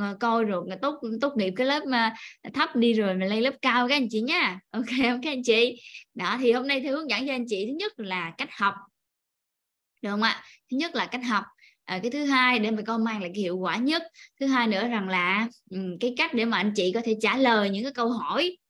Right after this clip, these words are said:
trả lời những cái câu hỏi của các anh chị để mà anh chị, ờ, ờ, tiến lên phía trước. Tại vì, ờ, bản thân các anh chị mà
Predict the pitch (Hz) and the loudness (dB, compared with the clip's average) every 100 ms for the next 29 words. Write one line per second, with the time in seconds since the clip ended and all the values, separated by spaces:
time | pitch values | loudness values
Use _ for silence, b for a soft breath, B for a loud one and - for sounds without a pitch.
0 | _ _ 208 233 202 185 214 302 311 240 | _ _ -6 -2 -2 -2 -4 -6 -2 0
1 | 226 202 208 269 262 254 220 185 190 196 | 0 -2 0 -2 0 -2 0 0 0 -2
2 | 254 208 214 185 185 214 214 - - 214 | 0 -2 -2 -2 -2 0 -2 -8 -20 -20
3 | B B - 180 180 170 247 302 269 220 | B B -16 -10 -8 -4 0 0 0 0
4 | 240 262 359 480 _ _ _ _ _ - | 0 2 0 -2 _ _ _ _ _ -2
5 | 220 240 240 240 214 226 220 359 302 269 | 0 4 4 2 0 -2 -2 -2 -2 0
6 | 320 277 202 214 | -2 0 0 0